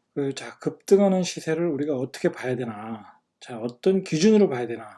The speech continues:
자, 그건 매-, 매우 중요한 이야기죠. 내가 그 집을 살 때 그 가격이, 에, 적합한, 적당한 가격인가?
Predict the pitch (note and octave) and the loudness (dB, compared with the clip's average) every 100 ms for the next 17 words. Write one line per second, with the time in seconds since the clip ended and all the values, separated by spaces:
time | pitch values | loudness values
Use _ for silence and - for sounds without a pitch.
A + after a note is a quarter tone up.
0 | - _ _ - F3+ - G3+ G3 D3+ - | -20 _ _ -8 -8 -2 -2 2 0 -2
1 | _ - C3+ E3+ A#3 F3+ - D3 D#3+ D3+ | _ -6 2 2 2 -2 -6 -4 -2 -2
2 | B2 B2 A2 G#2+ D3+ B2+ G#2 _ _ _ | -2 -4 -6 -10 -6 -6 -8 _ _ _
3 | C#3 C#3 E3+ E3+ E3 E3 D#3+ D#3 C#3+ D3 | -2 2 2 0 0 0 0 -4 -4 -4
4 | C#3+ D3 C#3+ F#3 G3 G3+ _ _ _ - | -4 -8 -6 -2 -2 -4 _ _ _ -10
5 | D#3+ C#3 C3 C3+ G3 G#3+ - D3+ C#3+ C#3 | -8 -8 -8 -6 -4 -4 -6 -6 -4 -6
6 | D3 - D#3+ D#3 E3+ - E3+ E3+ - _ | -10 -6 -6 -2 -2 -2 -4 -4 -8 _
7 | _ - E3+ - E3+ D3+ - B2+ C3+ C3+ | _ -4 -2 0 0 0 -6 -6 -6 -4
8 | A#2 A#2 | -6 -6